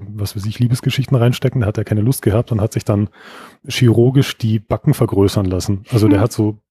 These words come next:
Speaker 1: dicke Hamsterbacken und sieht halt sehr speziell aus. Und ab dem Zeitpunkt hat er sich nach und nach halt zu einem großen Star in Japan entwickelt. Also dicke Backen helfen <laughs> offenbar.
Speaker 2: Interessant.
Speaker 1: Und, ähm,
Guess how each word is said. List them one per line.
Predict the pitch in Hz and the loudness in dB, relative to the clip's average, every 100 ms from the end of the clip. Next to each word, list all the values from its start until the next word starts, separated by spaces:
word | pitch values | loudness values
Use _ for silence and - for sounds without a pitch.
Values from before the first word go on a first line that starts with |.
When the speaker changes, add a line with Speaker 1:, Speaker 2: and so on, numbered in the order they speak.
| 143 | -2
Speaker 1:
dicke | - 98 | 0 0
Hamsterbacken | 131 - 101 104 131 | 0 0 0 0 0
und | 104 | -2
sieht | 104 110 | -2 -2
halt | 107 - _ _ - 113 | -4 -8 _ _ -16 -6
sehr | 107 104 104 101 - - - - - | 2 4 4 2 -4 -20 -20 -20 -16
speziell | - 113 - 113 135 | -4 -2 2 2 2
aus. | 104 110 - | 2 2 0
Und | - 110 107 107 | -4 -2 -2 -4
ab | - 113 | -10 -2
dem | 117 113 | 0 2
Zeitpunkt | 101 104 - - 117 107 - 101 | 0 -2 -4 -4 -2 -2 -6 -6
hat | 117 - | -4 -2
er | |
sich | 101 110 | -2 2
nach | 110 104 | 2 2
und | 113 | 2
nach | 107 - | 0 -2
halt | 104 | -6
zu | - | -2
einem | 104 101 | -2 -2
großen | 101 104 110 104 98 | -2 -4 -2 -2 -4
Star | - 104 107 | -2 0 0
in | 101 | -2
Japan | 98 - 107 | -4 -4 -6
entwickelt. | 92 - - 110 _ _ - - - - | -6 -14 -14 -16 _ _ -20 -20 -16 -4
Also | 107 104 101 - _ - | 0 0 -2 -8 _ -2
dicke | 123 | 0
Backen | 104 107 135 | 0 0 2
helfen | 107 113 123 | 2 0 -2
<laughs> | |
offenbar. | - - 131 - 156 - - - | -2 2 2 2 -2 -6 -8 -4
Speaker 2:
Interessant. | 143 139 131 139 - 107 - 139 143 123 - | 2 4 2 0 -4 -6 -2 -2 -2 -8 -10
Speaker 1:
Und, | - 104 104 104 | 0 0 0 -2
ähm, | 113 101 101 | -2 0 0